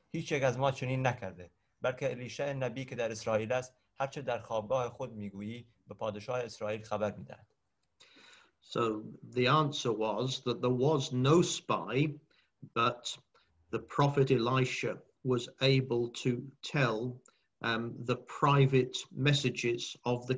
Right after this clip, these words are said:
Speaker 2: king.
Speaker 1: پس پاسخ این است که هیچ، اه، جاسوسی وجود نداشته و نبی الیشع، اه، توانایی این رو داشته که، اه، این خبرها رو به پادشاه اسرائیل بده.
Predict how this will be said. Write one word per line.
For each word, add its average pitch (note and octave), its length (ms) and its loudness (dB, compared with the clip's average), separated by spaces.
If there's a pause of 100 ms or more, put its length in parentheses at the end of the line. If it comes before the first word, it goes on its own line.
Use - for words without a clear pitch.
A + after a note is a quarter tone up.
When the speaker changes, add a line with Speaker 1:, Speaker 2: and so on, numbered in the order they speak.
Speaker 2:
king. G#2 220 -4 (1000)
Speaker 1:
پس A2+ 320 -4
پاسخ B2 440 -4
این E3+ 140 -2
است C#3+ 220 -4
که C#3 320 -4
هیچ، C#3 260 -8
اه، A2 380 -6
جاسوسی A#2 460 -4
وجود B2 340 -6
نداشته C#3 480 0
و A2+ 300 -2 (320)
نبی A2+ 640 -4
الیشع، A2+ 480 -4 (300)
اه، A2 140 -6
توانایی A2 440 -2
این B2 140 -6
رو B2 100 -6
داشته A2 340 -2
که، C3 400 -2 (180)
اه، G2+ 760 -4 (240)
این C3 360 -6
خبرها A2 640 -2
رو A#2+ 400 -2
به A2 60 -8
پادشاه G#2 440 -2
اسرائیل G#2 440 -4
بده. F#2+ 280 -12